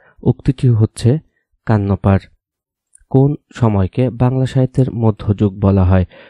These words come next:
সঠিক উত্তর হচ্ছে বারোশো এক থেকে আঠারোশো সাল।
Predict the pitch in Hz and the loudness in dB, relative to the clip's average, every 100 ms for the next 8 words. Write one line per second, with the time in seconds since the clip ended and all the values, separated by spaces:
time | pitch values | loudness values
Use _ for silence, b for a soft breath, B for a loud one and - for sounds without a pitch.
0 | _ - 127 135 131 - 127 123 123 135 | _ -4 -2 -2 -4 -2 0 2 0 -2
1 | 117 107 101 101 - 107 - 107 - 123 | 0 0 2 0 -4 -4 -4 -6 -4 -4
2 | 117 160 170 - 104 - 95 90 - - | -2 -2 -4 -2 -2 0 0 0 -2 -2
3 | 101 92 | 0 0